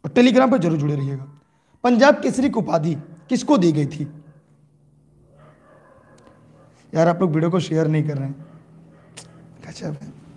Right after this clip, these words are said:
चलिए, यहाँ पर होगा लाला लाजपत राय। क्या होगा? लाला लाजपत राय।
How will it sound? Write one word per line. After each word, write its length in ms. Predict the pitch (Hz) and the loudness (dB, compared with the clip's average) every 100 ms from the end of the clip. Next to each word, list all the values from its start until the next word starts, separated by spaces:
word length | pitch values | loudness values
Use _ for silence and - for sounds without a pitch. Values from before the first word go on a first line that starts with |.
| - - - | -20 -20 -6
चलिए, 340 | - 214 214 - - - - _ - _ _ _ - _ _ - - - - | 2 2 2 -8 -20 -20 -20 _ -20 _ _ _ -20 _ _ -20 -20 -10 0
यहाँ 180 | 156 180 | 2 2
पर 140 | 226 | 2
होगा 300 | 196 147 147 - - - - _ - | 2 2 -2 -6 -16 -20 -20 _ -6
लाला 320 | 151 143 156 | -4 0 0
लाजपत 440 | 160 131 - - 156 | -2 -4 -8 -14 -10
राय। 220 | 135 - _ _ _ _ - | -12 -12 _ _ _ _ -10
क्या 160 | 202 | -2
होगा? 220 | 202 180 156 - - - - _ _ _ _ _ _ | 0 0 -2 -8 -18 -20 -20 _ _ _ _ _ _
लाला 280 | 175 180 185 | 2 4 4
लाजपत 380 | 180 135 - 147 | 2 -2 -8 -12
राय। 160 | 131 107 | -12 -14